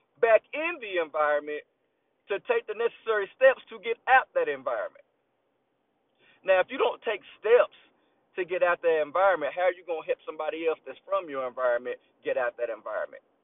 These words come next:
That's why God w-, allows us to go through processes, and that's why we should embrace the process of things that we go through. Now, I've had many, many dreams,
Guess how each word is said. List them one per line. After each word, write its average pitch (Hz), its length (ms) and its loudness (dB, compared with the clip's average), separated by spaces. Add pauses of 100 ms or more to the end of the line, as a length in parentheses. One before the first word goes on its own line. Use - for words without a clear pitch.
(300)
That's 208 160 4
why 170 240 4
God 170 320 8
w-, 139 320 -4
allows 170 480 4
us 165 160 2 (280)
to 175 80 -6
go 185 240 0
through 160 240 -18
processes, 143 760 -6 (280)
and 165 80 2
that's 196 160 6
why 175 160 8
we 180 240 0
should 175 240 -4
embrace 170 560 -6
the 151 80 -4
process 135 640 0 (320)
of - 160 -4
things 165 320 -2
that 139 80 2
we 139 160 -12
go 151 240 0
through. 90 240 -18 (1600)
Now, 143 160 2
I've 160 80 -2
had 113 240 -2
many, 135 320 -10
many 127 320 -10
dreams, 95 500 -20